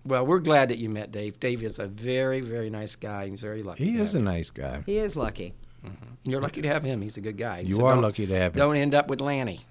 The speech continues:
Speaker 2: If you don't,
Speaker 3: Oh, my
Speaker 2: if you don't change
Speaker 3: God.
Speaker 2: your damn devil ways, you're gonna end up with Lanny.
Speaker 3: Leave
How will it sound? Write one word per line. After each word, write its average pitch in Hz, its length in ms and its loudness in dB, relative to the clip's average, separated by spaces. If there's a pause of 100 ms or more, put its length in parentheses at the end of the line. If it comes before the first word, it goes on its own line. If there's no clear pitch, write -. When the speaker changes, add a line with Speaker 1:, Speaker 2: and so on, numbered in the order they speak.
(200)
Speaker 2:
If 117 180 0
you 131 100 4
don't, 147 380 4
Speaker 3:
Oh, 180 180 2
my 123 60 2
Speaker 2:
if 123 100 2
you 143 120 8
don't 190 340 8
change 170 280 8
Speaker 3:
God. - 20 0
Speaker 2:
your 165 100 4
damn 147 280 6
devil 127 280 4
ways, 120 320 4
you're 107 80 -2
gonna 117 220 2
end 107 180 2
up 98 160 0
with 82 140 0
Lanny. 71 380 -4 (120)
Speaker 3:
Leave 160 140 -6